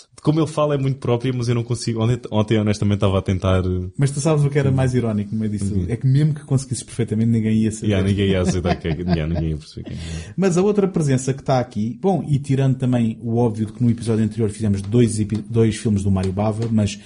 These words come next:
Speaker 2: porque era um, um episódio dedicado ao Mário Bava, outro nome recorrente é o Dino De Laurentiis. Também
Speaker 1: Uhum.
Speaker 2: tem aparecido
Speaker 1: Sim.
Speaker 2: aqui.
Speaker 1: Sim.
Speaker 2: E, e, e eu
Speaker 1: E
Speaker 2: acho
Speaker 1: ainda
Speaker 2: que
Speaker 1: vai aparecer.
Speaker 2: se houver um quadro de honra, eh, o Dino De Laurentiis, eh, vai, já, já, já está, já está nele com o William Friedkin.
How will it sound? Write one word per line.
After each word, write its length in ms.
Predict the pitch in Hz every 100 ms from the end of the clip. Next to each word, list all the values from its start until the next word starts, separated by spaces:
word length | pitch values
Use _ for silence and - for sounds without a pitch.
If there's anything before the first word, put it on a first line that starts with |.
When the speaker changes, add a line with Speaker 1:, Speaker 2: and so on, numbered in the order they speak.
| - _
Speaker 2:
porque 180 | - 127
era 80 | 110
um, 300 | 107 98 -
um 260 | 101 95 104
episódio 380 | 107 107 101 90
dedicado 320 | 101 98 92
ao 80 | 104
Mário 180 | 110 113
Bava, 400 | 131 135 139 147 - - - _ _
outro 280 | 151 147 143
nome 200 | 147 143
recorrente 540 | 131 131 139 151 147 151 151
é 140 | 160 160
o 200 | 156 151
Dino 280 | 147 156
De 80 | 147
Laurentiis. 600 | 156 175 143 135 135 - _
Também 220 | 135 127
Speaker 1:
Uhum. 60 | 175
Speaker 2:
tem 240 | - 127 131
aparecido 380 | 127 123 - 127
Speaker 1:
Sim. 40 |
Speaker 2:
aqui. 340 | 123 - 123 139 -
Speaker 1:
Sim. 220 | - 147 175 - 135
Speaker 2:
E, 20 |
e, 520 | 123 117 127 120 127
e 40 | 123
eu 80 | 120
Speaker 1:
E 60 |
Speaker 2:
acho 180 | 127 139
Speaker 1:
ainda 140 | 127
Speaker 2:
que 40 | 110
Speaker 1:
vai 120 | 107
aparecer. 440 | 110 110 - 117 - _
Speaker 2:
se 260 | - -
houver 240 | 131 123 131
um 80 |
quadro 300 | 131 131 127
de 80 | 117
honra, 400 | 120 120 131 151 - _ _ _
eh, 280 | 127 127 127
o 120 | 131 123
Dino 240 | 127 127
De 60 | 120
Laurentiis, 640 | 120 117 120 123 123 123
eh, 180 | 120 123
vai, 440 | 123 117 123 120
já, 160 | 120 120
já, 260 | 120 123 120
já 140 | 123
está, 520 | 113 123 120 120 123
já 140 | 123 120
está 220 | - 123
nele 200 | 127 123
com 160 | -
o 20 | 123
William 260 | 120 123 127
Friedkin. 500 | - 104 - 98